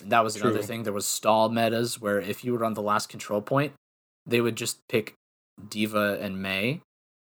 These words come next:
Speaker 1: and just stall the point, like, forever. Like, 'cause the defender's spawn was right next to the point. So they'd pick D.Va, they'd jump onto the point, absorb everything with defense matrix, and then they'd pop out of the mech, and then you'd have to kill the baby D.Va,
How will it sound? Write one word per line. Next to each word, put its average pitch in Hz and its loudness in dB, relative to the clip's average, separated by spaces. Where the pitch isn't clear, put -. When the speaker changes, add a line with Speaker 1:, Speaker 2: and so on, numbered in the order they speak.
Speaker 1:
and 98 -4
just - -6
stall 95 -4
the 90 -6
point, 90 -8
like, 87 -10
forever. - -12
Like, 101 -8
'cause 113 -2
the 107 -4
defender's 110 0
spawn 117 0
was 104 -4
right 98 -4
next 95 -8
to - -12
the 92 -18
point. 117 -4
So - -2
they'd 110 2
pick 165 0
D.Va, 143 2
they'd 104 0
jump 123 0
onto 147 2
the 143 0
point, 135 0
absorb 110 0
everything 135 0
with 123 -2
defense - -6
matrix, 139 -2
and 113 -6
then 113 -2
they'd 110 -2
pop 135 6
out 131 6
of 110 0
the 107 0
mech, 110 2
and 113 0
then 117 4
you'd 113 2
have 113 0
to 120 -8
kill 117 0
the 101 -4
baby 117 4
D.Va, 95 -2